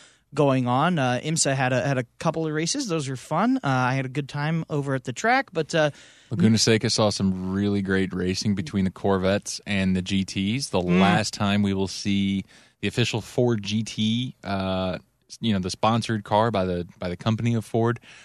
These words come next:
Speaker 2: uh, on the track in the red, white, and blue Holy Cow livery. Uh, and the last time we will see the front-engined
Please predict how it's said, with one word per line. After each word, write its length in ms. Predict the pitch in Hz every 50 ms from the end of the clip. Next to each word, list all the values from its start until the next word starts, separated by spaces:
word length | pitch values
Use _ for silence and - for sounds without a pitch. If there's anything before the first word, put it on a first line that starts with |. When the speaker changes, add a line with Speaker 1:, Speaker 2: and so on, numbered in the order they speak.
| - -
Speaker 2:
uh, 60 | -
on 260 | 95 - 110 113 113 110
the 80 | 110
track 340 | - - 120 113 117 113 -
in 140 | 117 101 95
the 80 | 90
red, 220 | 85 92 101 110 117
white, 240 | 110 107 110 107 101
and 100 | 104 92
blue 220 | 104 110 117 101
Holy 280 | 87 107 113 113 113 104
Cow 280 | - - 117 107 110
livery. 500 | 113 107 110 113 113 127 123 120 120 123 _ - - - _ _ -
Uh, 320 | 104 101 95 95 95 -
and 380 | - 107 127 151 151 135 143 127
the 160 | - - 104
last 260 | 98 107 123 131 123
time 280 | - - 127 135 135 127
we 100 | 120 127
will 200 | 143 143 143 127
see 280 | - - - 131 127 131
the 180 | 120 117 113 107
front-engined 1160 | - - - - - 123 131 135 - _ _ - - 117 131 139 123 123 127 127 127 123